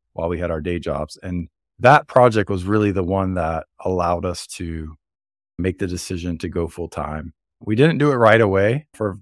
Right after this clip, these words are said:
variety of reasons, but about six months or so after that was funded successfully, we took the leap and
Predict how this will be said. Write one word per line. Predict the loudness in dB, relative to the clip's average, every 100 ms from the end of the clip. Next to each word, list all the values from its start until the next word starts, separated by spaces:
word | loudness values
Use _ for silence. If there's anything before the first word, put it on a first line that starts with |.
| _
variety | 0 2 4
of | 2 0
reasons, | -2 -2 -4
but | -2 -2
about | 0 -2 -4
six | -8 -8 -8
months | -6 -6 -6
or | -10
so | -8 -6 -4 -4
after | -6 -8 -6 -4 -4 -8 _ _ _ _ _ -4
that | 0 0
was | -2 -6 -8
funded | -6 -4 -4 -8
successfully, | -8 -6 -4 -4 -2 0 0 -2 -8
we | -8 -8
took | -10 -8
the | -6
leap | -4 -4 -6 _
and | -6 -4